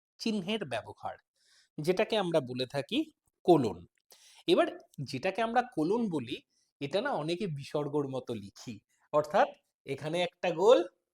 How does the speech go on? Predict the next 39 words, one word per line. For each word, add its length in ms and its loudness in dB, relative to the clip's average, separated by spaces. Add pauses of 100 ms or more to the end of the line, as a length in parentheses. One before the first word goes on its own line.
এখানে 360 -6
একটা 240 -2
গোল। 300 -4 (340)
যদিও 320 4
এখানে 380 0
আমি 160 -12
একটু 140 -10
বড় 220 4
করে 200 0
দেখালে 420 0
সুবিধা 360 0
হবে। 280 -4 (420)
তো 260 -6
এই 240 -2
যে 180 -2
জিনিসটা 500 -4
লিখছি 420 -2
বড় 280 2
করে, 360 -4 (320)
এটা 180 0
কিন্তু 260 -6
কোলন 340 -2
নয়। 300 -12 (400)
কোলন 300 2
হচ্ছে 280 -4
এটা, 440 0
যার 240 -2
মাঝখানে 500 -6
কোনো 260 -4
গ্যাপ 220 -6 (120)
থাকবে 300 -12
না, 100 -10
মানে 200 -6
দুটো 340 -6
ডট। 500 -6 (400)
এটা 200 4
হচ্ছে 180 -2
প্রথম 420 -8
কথা। 360 -14